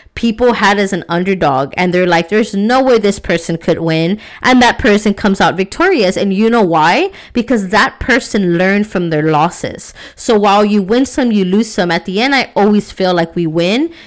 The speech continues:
because we're, as long as we're learning from those losses, like, quote unquote losses or things that made us feel like we were defeated,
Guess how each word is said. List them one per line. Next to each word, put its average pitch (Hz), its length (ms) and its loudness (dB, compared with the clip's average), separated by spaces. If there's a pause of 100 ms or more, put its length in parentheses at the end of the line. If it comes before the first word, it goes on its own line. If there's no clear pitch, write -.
(140)
because 214 360 -2
we're, 190 400 0
as 196 160 0
long 208 220 -2
as 330 160 -2
we're 226 120 0
learning 190 500 0
from 190 240 -4
those 160 220 -4
losses, 180 680 -2
like, 165 220 -4
quote 214 220 2
unquote 190 420 -2
losses 180 580 -2
or 190 120 -2
things 185 320 -8
that 190 140 -4
made 185 200 -6
us - 160 -14
feel 196 480 -2 (240)
like 185 180 -2
we 190 120 2
were 185 140 -2
defeated, 185 720 -2